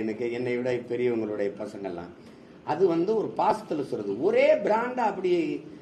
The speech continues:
இப்ப பெ-, பெருந்தலைவரை காமராஜர்லாம் என்னவா சொன்னீங்க? இப்ப எங்க பாட்டனா இருக்கார் வ உ சி, அவரெல்லாம் என்னவா சொன்னீங்க?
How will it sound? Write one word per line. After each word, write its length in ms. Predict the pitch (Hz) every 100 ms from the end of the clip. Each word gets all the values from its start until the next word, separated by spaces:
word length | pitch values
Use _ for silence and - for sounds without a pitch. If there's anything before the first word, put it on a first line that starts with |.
| - 165
இப்ப 160 | 147 139
பெ-, 240 | 151 151 131 - -
பெருந்தலைவரை 520 | 170 190 180 180 165 156
காமராஜர்லாம் 640 | 180 180 175 165 170 165
என்னவா 220 | 165 160 -
சொன்னீங்க? 300 | 98 92 95 95 - - - - - - - - - - -
இப்ப 120 | 147 156 156
எங்க 120 | 143 151
பாட்டனா 380 | 156 160 160 135
இருக்கார் 240 | 127 127
வ 40 | 131 151
உ 20 | 139 110
சி, 40 | 127
அவரெல்லாம் 320 | 160 185 190 160
என்னவா 180 | 165 131
சொன்னீங்க? 320 | 113 95 90